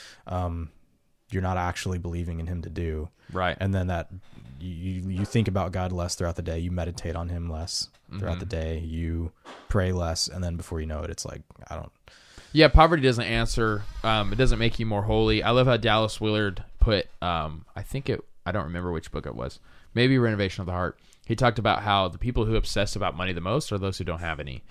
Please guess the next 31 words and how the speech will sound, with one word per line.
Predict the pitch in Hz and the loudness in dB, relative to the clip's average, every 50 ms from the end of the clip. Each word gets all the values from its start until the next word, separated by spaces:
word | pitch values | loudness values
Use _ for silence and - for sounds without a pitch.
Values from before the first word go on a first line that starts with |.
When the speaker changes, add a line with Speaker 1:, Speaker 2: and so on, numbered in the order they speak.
| - 73 | -10 -6
Speaker 1:
Yeah. | 92 95 90 87 - - | -4 -4 -4 -4 -4 -2
Speaker 2:
You | 120 | 0
know, | 113 120 123 123 | 2 4 4 4
so, | - - 123 113 110 107 104 104 | 4 4 6 6 6 6 6 4
like, | 104 101 98 - | 2 2 0 -2
there's | - 110 110 101 - | -2 -4 -4 -2 -2
nothing, | 113 107 104 - 107 104 101 101 98 98 87 - - - - - - - - - | -2 -2 -2 -2 -4 -4 -4 -4 -6 -8 -10 -12 -14 -16 -16 -16 -14 -12 -6 -4
um, | - 95 90 | -2 -2 -2
about | 87 82 87 85 85 - - | -2 0 0 -2 -2 -2 -2
that. | 85 76 - | -4 0 6
There's | - 156 170 156 | 8 8 10 10
just | - 160 143 - | 8 4 6 6
so | 160 143 | 6 6
much | 131 127 120 - - | 8 10 10 10 10
sermons | - - 123 117 113 110 101 | 8 6 2 2 2 0 -2
in | 113 107 | -2 0
that. | 107 104 104 98 | 0 2 2 4
I'm | - 131 143 151 | 4 4 4 6
also | 147 151 156 - - - 135 120 120 117 107 - - - - - - - - - | 6 6 6 4 6 6 6 8 8 6 4 2 -2 -8 -6 -6 -6 -6 -8 -8
not | - 110 120 117 113 113 | -2 2 2 4 2 2
in | |
the | 117 110 | 0 -2
camp. | - - - 113 110 110 107 - - - | 0 2 2 2 2 0 0 -4 -4 0
I, | - 120 143 147 | 2 4 4 4
I | 139 147 | 4 4
don't | 147 160 147 143 | 2 2 2 2
wanna | 151 147 139 120 | 2 2 4 4
go | 127 123 123 | 4 4 4
poverty | 110 - - 117 113 117 113 107 110 110 104 | 4 4 4 6 6 6 4 4 0 0 2
or | 95 107 107 | 2 2 4
prosperity, | - 101 101 95 - - - 98 98 98 98 95 98 92 | 4 4 4 2 2 2 0 2 2 0 0 -2 -4 -6